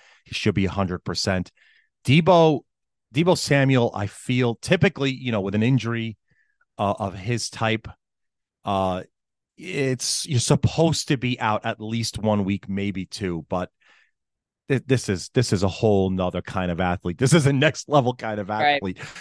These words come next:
Speaker 1: So if I had to choose one or the other, I actually think we'll probably see Deebo Samuel play. Um, with a mild performance hit.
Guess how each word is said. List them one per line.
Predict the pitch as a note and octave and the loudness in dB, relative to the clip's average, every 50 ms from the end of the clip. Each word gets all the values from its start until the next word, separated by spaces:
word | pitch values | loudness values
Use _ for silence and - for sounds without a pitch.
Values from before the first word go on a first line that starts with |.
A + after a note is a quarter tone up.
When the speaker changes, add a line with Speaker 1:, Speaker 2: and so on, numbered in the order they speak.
| - - | -20 -14
Speaker 1:
So | - - C3+ B2 | 0 2 2 4
if | G#2+ | 4
I | B2+ C3 | 4 4
had | C3+ C#3+ D3 C#3+ - | 4 4 2 2 2
to | F3+ | -2
choose | - - - D3 C3 A2 | 0 2 0 0 0 0
one | A2+ A#2+ B2 C3+ C3+ | -2 0 2 2 2
or | C3+ C3 | 2 0
the | A#2+ A#2+ A#2 | 0 -2 0
other, | B2 C3+ C3+ C#3+ D#3 - _ _ _ _ _ _ | -2 0 0 0 -2 -2 _ _ _ _ _ _
I | _ - - _ - | _ -20 -18 _ -8
actually | D#3+ - - - - - - E3 D#3+ C#3 | -8 -8 -6 -8 -8 -8 -6 -2 -2 -2
think | B2 - - - A#2+ G#2+ - - | -2 -4 -4 -4 -4 -4 -4 -4
we'll | G2 G2 | -6 -6
probably | - - - G#2 G2+ G2 G2+ F2 G2+ G2 | -6 0 2 2 2 2 0 -4 -4 -4
see | F2+ - - - F#2 | -4 -6 -8 -8 -8
Deebo | E2 E2+ F#2+ E2+ E2+ F2 | -6 -6 -6 -6 -6 -8
Samuel | - - - F#2 F2+ E2+ F2 E2+ E2+ | -6 -6 -6 -4 -4 -4 -6 -6 -6
play. | - - - - F#2+ F2 E2+ E2+ E2+ - _ _ _ _ _ _ _ _ _ _ _ | -8 -12 -12 -10 -10 -10 -8 -10 -12 -14 _ _ _ _ _ _ _ _ _ _ _
Um, | - F2+ F2+ F2 F2 E2+ E2 E2 E2 E2 D#2+ _ _ _ _ _ - | -6 -4 -4 -2 -4 -4 -4 -6 -6 -8 -10 _ _ _ _ _ -8
with | G#2 F#2 F2 D#2+ - _ | -8 -6 -6 -8 -12 _
a | - G2+ F#2 | -8 -8 -6
mild | E2+ F2+ F#2 F#2 F#2 F#2 F#2 F#2 F2 F2 F2+ - - | -6 -6 -4 -4 -2 -2 -4 -4 -6 -8 -10 -10 -8
performance | - - G2+ - - F2 F2 F2+ F#2+ G2 - - | -8 -8 -8 -6 -6 -4 -2 0 0 0 0 0
hit. | - A2 A2 A2+ | 2 2 0 0